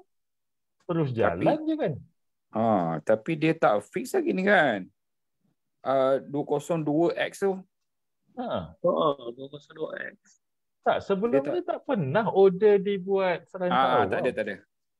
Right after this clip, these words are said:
Speaker 2: Tak ada.
Speaker 1: Biasanya tiba-tiba keluar order.
Speaker 2: Hmm.
Speaker 1: Okey.
Speaker 2: Tak, tak ada inform pun daripada, saya rasa J K K P tak ada keluar apa dia? Notification pun, kan?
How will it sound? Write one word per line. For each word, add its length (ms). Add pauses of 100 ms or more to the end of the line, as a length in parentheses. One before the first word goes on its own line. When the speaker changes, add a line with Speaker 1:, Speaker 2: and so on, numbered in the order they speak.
(180)
Speaker 2:
Tak 80
ada. 140 (680)
Speaker 1:
Biasanya 320
tiba-tiba 420
keluar 400
order. 560 (460)
Speaker 2:
Hmm. 240 (1120)
Speaker 1:
Okey. 180
Speaker 2:
Tak, 120 (120)
tak 140
ada 80
inform 340
pun 240
daripada, 880
saya 240
rasa 140
J 100
K 80
K 160
P 160
tak 160
ada 80
keluar 560
apa 160
dia? 80 (880)
Notification 640
pun, 140
kan? 160